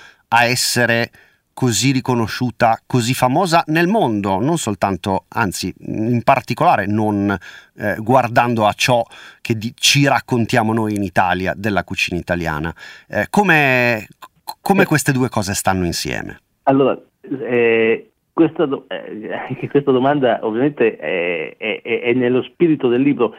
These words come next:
Speaker 1: Certo.
Speaker 2: Infatti poi nelle conclusioni diciamo: "No, guardate che la cucina italiana esiste". <laughs> Quindi,
Speaker 1: <laughs>
Speaker 2: eh, eh,
Speaker 1: È chiaro,
Speaker 2: quindi,
Speaker 1: sì.
Speaker 2: eh, questo è, è chiaro che nel, nel titolo c'è una dimensione di quella che oggi chiameremo clickbait, insomma qualcosa del genere.
Speaker 1: <laughs>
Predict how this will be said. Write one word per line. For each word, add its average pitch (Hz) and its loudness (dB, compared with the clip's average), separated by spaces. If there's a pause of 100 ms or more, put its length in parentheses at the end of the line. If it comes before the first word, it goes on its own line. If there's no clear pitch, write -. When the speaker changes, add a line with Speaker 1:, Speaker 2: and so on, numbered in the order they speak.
(140)
Speaker 1:
Certo. - -2 (120)
Speaker 2:
Infatti 120 -2
poi 135 0 (100)
nelle 127 0
conclusioni 143 0
diciamo: 123 -2
"No, 120 0
guardate 107 -2
che 110 -2
la 107 -2
cucina 107 -4
italiana 110 -2
esiste". 104 -4 (120)
<laughs> - -18
Quindi, 135 2 (220)
Speaker 1:
<laughs> - -10
Speaker 2:
eh, 104 -2
eh, 113 2
Speaker 1:
È 113 -2
chiaro, 107 2
Speaker 2:
quindi, 113 0
Speaker 1:
sì. - -10
Speaker 2:
eh, 104 0 (120)
questo 120 0
è, 76 -12
è - -12
chiaro 127 0
che 123 -2
nel, 120 -2
nel 131 2
titolo 135 2
c'è 123 -4
una 117 -2
dimensione 117 -2
di 107 -4
quella 110 0
che 113 -2
oggi 110 0
chiameremo 107 -2
clickbait, 110 0
insomma 104 -4
qualcosa 104 -4
del 98 0
genere. 98 -4
Speaker 1:
<laughs> 120 -4